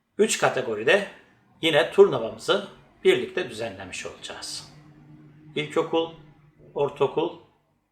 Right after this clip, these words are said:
ve lise kategorileri. Turnuvalarımıza gün sayıyoruz.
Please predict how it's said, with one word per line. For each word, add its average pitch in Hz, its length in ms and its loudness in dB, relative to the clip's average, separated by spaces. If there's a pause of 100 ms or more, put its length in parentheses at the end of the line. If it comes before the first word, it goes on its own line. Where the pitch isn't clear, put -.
(320)
ve 156 240 2
lise 143 320 -8
kategorileri. - 680 -16 (1500)
Turnuvalarımıza 147 760 4
gün 117 240 -8
sayıyoruz. - 840 -14